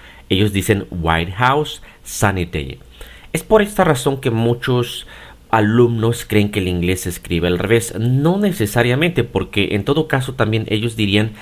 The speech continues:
que nosotros escribimos al revés el español. Es simplemente una forma de utilizar las categorías gramaticales,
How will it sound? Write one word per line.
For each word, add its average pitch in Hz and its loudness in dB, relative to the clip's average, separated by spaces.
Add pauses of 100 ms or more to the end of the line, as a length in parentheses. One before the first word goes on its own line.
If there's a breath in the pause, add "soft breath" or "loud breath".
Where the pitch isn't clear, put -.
(360 loud breath)
que 139 2
nosotros 104 -2
escribimos 90 -2
al 85 0
revés 85 -2
el 85 -2
español. 73 -6 (140)
Es - 0
simplemente 139 0
una 135 0
forma 131 0
de 117 4
utilizar 90 -2
las 113 -4
categorías 85 -4
gramaticales, 87 -2